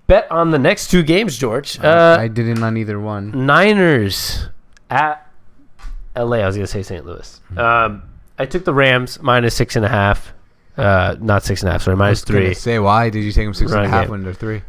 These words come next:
Speaker 1: Rams minus three. Couple reasons. Um, I think I'm done bashing the Niners, that they're not, like, that great,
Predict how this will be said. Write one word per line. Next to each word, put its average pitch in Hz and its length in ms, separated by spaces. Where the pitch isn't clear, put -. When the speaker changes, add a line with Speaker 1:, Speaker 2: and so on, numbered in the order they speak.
Speaker 1:
Rams 135 360
minus 131 460
three. 117 600
Couple 143 240
reasons. 104 680
Um, 104 280
I 117 60
think 160 260
I'm 131 240
done 120 500
bashing 127 480
the 135 80
Niners, 135 400
that 120 160
they're 107 140
not, 101 240
like, 92 180
that - 240
great, 143 320